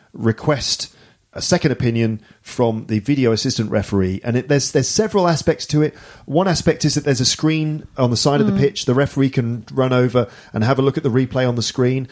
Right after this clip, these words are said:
Speaker 1: And the other thing is that there's a group of people in a room who have lots of screens, and they're reviewing the, the replay footage, and then they're speaking to the referee through a microphone and giving their decision.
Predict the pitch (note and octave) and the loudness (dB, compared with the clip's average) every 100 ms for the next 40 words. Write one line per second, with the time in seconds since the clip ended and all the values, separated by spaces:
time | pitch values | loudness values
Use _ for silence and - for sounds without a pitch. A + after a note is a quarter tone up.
0 | - - A#2 C#3 C#3 - B2+ A#2 - B2 | -14 -8 -2 0 0 -2 -2 -2 0 -2
1 | A2+ B2+ C#3+ C3+ B2 A#2 A#2 - B2+ A#2 | 0 0 0 0 0 0 -2 0 0 2
2 | C3 C3 G#2 G#2+ - - - - A#2+ A#2+ | 2 0 -2 -4 -10 -20 -12 -2 2 2
3 | A#2+ A#2 - A#2+ - A2 G2+ G#2+ - A2+ | 2 0 -2 -6 -4 -4 -2 -6 -6 -4
4 | A2+ A2+ A2 A#2 G#2 C#3 D3 A#2+ G#2+ G2 | 0 0 0 -2 0 0 0 -2 -4 -8
5 | - _ - A2 E2+ A#2 G#2 C3 B2 A#2 | -16 _ -4 -4 -2 -2 2 0 0 -2
6 | G#2 - A#2 - F#2 - - - - A2 | -2 -2 -2 0 -4 -4 -12 -16 -6 -2
7 | A2+ A2+ A2+ G#2 - C3+ B2+ A#2 A2 G#2+ | 0 2 0 0 0 -2 -2 -4 0 2
8 | G#2 A2+ G2 G2 - G2+ F#2+ F#2 A2 A#2+ | 2 2 2 0 0 2 2 2 2 0
9 | G2+ - F2 F2+ F2+ - - - G2+ G2+ | 0 2 2 2 -2 -18 -20 -10 -4 -2
10 | A2 G#2 A2+ G#2+ G2+ G#2 F2+ F#2 | -2 0 0 0 -2 -2 -4 -6